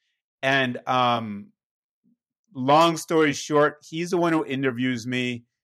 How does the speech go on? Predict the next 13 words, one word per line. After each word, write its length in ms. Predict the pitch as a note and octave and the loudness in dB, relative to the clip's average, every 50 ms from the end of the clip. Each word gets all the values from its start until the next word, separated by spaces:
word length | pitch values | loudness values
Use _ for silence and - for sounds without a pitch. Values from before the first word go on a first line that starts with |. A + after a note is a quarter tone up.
| _ _ _ - | _ _ _ -6
I 140 | A#2+ C3+ C3+ | -4 -2 2
go 200 | C#3 D3 D3+ D3 | 4 4 4 2
through, 400 | D3 - D3 C#3+ C#3 C3+ C3 B2 | 0 -4 -4 -2 -2 -2 -2 -2
like, 240 | B2 A2 G#2+ - | -2 -2 -4 -4
twelve 400 | - - - E3+ E3+ F3+ F#3 F3 | -10 -8 -2 2 4 4 4 4
or 80 | E3 D#3+ | 2 -2
thirteen 880 | D#3 - E3+ D#3+ D#3+ D#3 D#3+ - E3+ D#3 D#3 D3+ D3 C#3+ C#3 B2 A#2+ _ _ _ _ _ _ _ _ - | -4 -2 -2 -2 -2 -2 -6 -8 -6 -6 -4 -4 -4 -4 -6 -8 -12 _ _ _ _ _ _ _ _ -4
interviews, 1080 | - E3+ F#3 F3+ F3+ - E3+ D3+ D3 D#3 D#3+ D#3+ D#3+ D#3 D#3 D3+ D3+ D3 C#3+ - - _ _ - | 0 0 0 0 -2 -4 -4 -4 -2 0 2 4 4 4 2 0 -2 -6 -8 -12 -16 _ _ -6
and 320 | C3+ C3 B2+ A#2+ A#2 A#2 | -4 -4 -2 -4 -6 -8
he 220 | A#2 - - E3 D3+ | -12 -10 -6 -4 -2
hires 380 | C#3 C3+ C3+ B2+ A#2 G#2 F2+ F#2+ | 0 2 2 2 2 0 -4 -10
me. 140 | E2+ - _ _ _ _ _ _ _ _ _ _ _ _ _ _ _ _ _ _ _ _ _ - | -20 -20 _ _ _ _ _ _ _ _ _ _ _ _ _ _ _ _ _ _ _ _ _ -4
Um, 500 | C3 A#2+ A#2+ A#2+ A#2 A2+ A2 A2 A2+ | 0 4 4 6 6 4 2 -2 -8